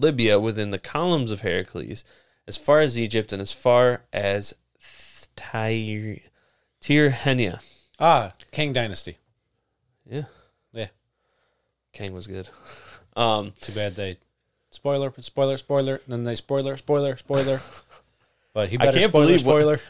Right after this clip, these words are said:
Speaker 1: when he spoiled or spoiler.
Speaker 2: <laughs> Yeah.
Speaker 1: <laughs>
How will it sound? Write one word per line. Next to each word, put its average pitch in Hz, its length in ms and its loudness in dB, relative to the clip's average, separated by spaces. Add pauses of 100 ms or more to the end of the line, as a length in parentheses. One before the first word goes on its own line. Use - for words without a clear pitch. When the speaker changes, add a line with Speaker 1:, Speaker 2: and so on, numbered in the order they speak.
(140)
Speaker 1:
when 123 140 2
he 165 180 4
spoiled 160 600 8
or 120 140 4
spoiler. 127 460 6
Speaker 2:
<laughs> - 40 4
Yeah. - 800 6 (100)
Speaker 1:
<laughs> 143 680 0